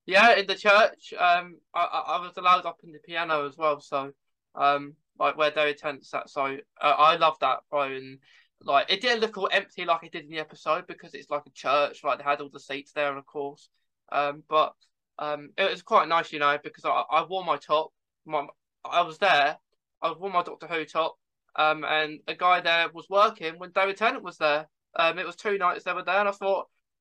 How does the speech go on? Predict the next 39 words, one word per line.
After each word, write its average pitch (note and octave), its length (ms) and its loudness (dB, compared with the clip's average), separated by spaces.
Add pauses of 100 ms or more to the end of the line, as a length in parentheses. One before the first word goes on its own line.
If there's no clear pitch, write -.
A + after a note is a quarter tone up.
(340)
"I F#3 100 4
didn't F#3+ 180 -4
think F3 140 -2
you F3 100 -2
remember E3+ 340 2
that. F3+ 300 6
It F#3 40 0
was, F3 180 -4
it F3+ 40 -4
was F3 100 -10
two - 120 -18
thousand F3+ 280 2
and D3+ 100 -14
seven-ish, G3 540 -4
so D#3+ 220 2
it D#3 100 -8 (320)
was E3 120 -10
a F3 40 -20
while G3+ 260 2
ago." G3 460 0
And F#3 220 -10
he F#3 60 -20
said, F#3 200 -14
"Yeah, A#3 260 0 (220)
yeah." A#3 200 0 (200)
And F#3 180 -2
I F#3+ 120 4
said, G3 180 -6 (160)
"That's G3+ 160 0
why G#3 120 4
I'm F#3+ 100 -4
here." G3 320 0 (400)
So F#3+ 120 -6
I F3+ 400 0
waited F#3+ 340 2
until F#3 320 -4
everyone F3+ 340 -4
left, D#3 340 -4
and D#3 220 -16